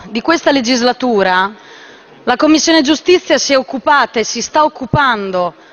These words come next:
per la stragrande maggioranza del suo tempo, del sovraffollamento carcerario. Per mesi non si è fatto altro che parlare di questo. Il Movimento Cinque Stelle ha presentato addirittura un piano carceri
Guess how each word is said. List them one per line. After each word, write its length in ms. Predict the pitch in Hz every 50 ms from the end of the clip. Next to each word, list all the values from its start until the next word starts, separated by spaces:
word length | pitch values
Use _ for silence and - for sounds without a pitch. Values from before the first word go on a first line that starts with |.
| - - - -
per 140 | - 240 233
la 100 | 247 254
stragrande 560 | 247 - - 262 254 262 294 302 311 294 277
maggioranza 480 | 254 254 233 214 254 262 285 277 277 277
del 160 | 247 247 247
suo 220 | - - 262 233 -
tempo, 680 | 269 247 233 226 220 214 - - 220 220 226 226 226 - - - - -
del 180 | - 220 269 -
sovraffollamento 760 | - 302 277 254 269 - - 269 262 254 254 254 254 - 240
carcerario. 920 | - 233 - - - 226 208 202 190 180 180 170 175 175 170 165 165 175 - - _ _ - - - - - - - - - - - - - -
Per 240 | - 285 302 302 311
mesi 480 | 311 330 349 349 285 240 190 175 214 214
non 160 | 220 226 214
si 100 | - 254
è 40 | -
fatto 280 | - 254 - - 277
altro 300 | 269 311 330 294 - 294
che 80 | 262 -
parlare 400 | - 254 240 269 269 262 262 262
di 80 | 233
questo. 720 | - - 247 220 185 180 - - - - 180 170 165 180 185 - _ _ _ _ _ _ _ _ _ _ _ _ - - - - - _ _
Il 100 | - 240
Movimento 420 | 262 277 285 320 330 349 339 349 330
Cinque 320 | - 302 302 277 302 285
Stelle 720 | - - - 339 339 349 339 320 285 254 233 214 208 - - - - - - - _
ha 120 | - 226
presentato 520 | - 285 277 220 269 285 285 339 330 330 330
addirittura 440 | 285 269 302 302 302 - 359 349
un 60 | 339 285
piano 220 | 302 294 285 277
carceri 720 | - 320 330 311 254 214 202 - - 202 185 175 170 165